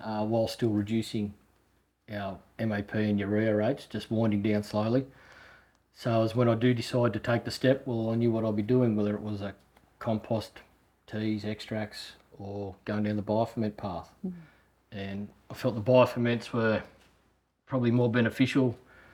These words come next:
Speaker 1: because to me the bioferments were about getting the benefit from the livestock without running the livestock.
Speaker 2: Yeah.
Speaker 1: Yep. So, and 'cause we got rid of the sheep,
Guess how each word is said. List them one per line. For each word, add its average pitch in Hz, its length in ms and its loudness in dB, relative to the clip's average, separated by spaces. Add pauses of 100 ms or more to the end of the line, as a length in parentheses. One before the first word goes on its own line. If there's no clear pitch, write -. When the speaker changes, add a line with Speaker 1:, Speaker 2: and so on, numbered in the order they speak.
(260)
Speaker 1:
because - 380 -6
to - 120 -2
me 139 200 8
the 127 280 2
bioferments 120 600 0
were 113 120 2
about 110 400 0 (1120)
getting 139 180 6
the 117 80 2
benefit 120 460 2
from 117 160 -4
the 107 80 0
livestock 117 500 0
without 107 260 -4
running 113 280 0
the 110 80 0
livestock. 117 480 -2 (440)
Speaker 2:
Yeah. 170 200 -4 (380)
Speaker 1:
Yep. - 260 -6 (100)
So, 104 720 0
and 104 120 -6
'cause 117 220 -2
we 104 200 2 (1400)
got 110 180 -4
rid 113 120 0
of 104 80 -2
the 104 80 -2
sheep, 110 340 -2